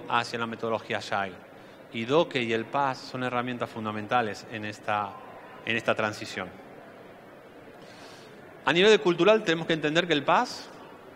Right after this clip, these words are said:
eh, nos va a implicar cambios. Y, y los cambios dependen de, eh, de cómo vamos a usar el pas. Eh, nuestro uso, como he comentado, es, es, es un uso tremendo. Tenemos treinta y cinco mil,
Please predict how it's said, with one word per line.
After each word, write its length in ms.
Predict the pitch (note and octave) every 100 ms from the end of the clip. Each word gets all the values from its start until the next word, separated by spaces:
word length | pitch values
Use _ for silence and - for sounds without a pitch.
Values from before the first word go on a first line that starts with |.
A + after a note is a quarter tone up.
| - - - - - - C3
eh, 400 | A#2+ A#2 A#2 A2+ - - B2
nos 120 | A#2+
va 80 | D3
a 20 |
implicar 340 | D3+ C#3 C#3 B2+
cambios. 480 | A#2 G#2 F2 - - - - -
Y, 300 | D3 C#3+ C#3+
y 100 | D3
los 120 | D3
cambios 260 | G#3 G3+
dependen 500 | F3+ E3+ G3 G3+ A3
de, 160 | C#3+ C3 - - - - -
eh, 220 | C#3+ B2+ A#2+
de 140 | B2
cómo 260 | D3+ D#3+ D#3+
vamos 300 | D#3 D3+ C#3
a 20 |
usar 200 | B2 C3
el 120 | B2
pas. 340 | - A#2 - - - - - - - - - -
Eh, 220 | - - A#2
nuestro 320 | A#2 - C3+
uso, 420 | F#3 G3 G#3 A3
como 220 | - B2
he 40 | B2+
comentado, 600 | B2+ A#2+ D3 D3 A#2 A2+
es, 180 | - - -
es, 140 | A#2+ A2+
es 160 | A2+ -
un 100 | B2+
uso 440 | C3 - B2 A#2 -
tremendo. 420 | B2+ B2 E3 C#3
Tenemos 260 | A#2 B2+ C#3+
treinta 240 | C#3 B2
y 60 | A2+
cinco 300 | A2 A#2 A2
mil, 340 | C#3 C3+ G#2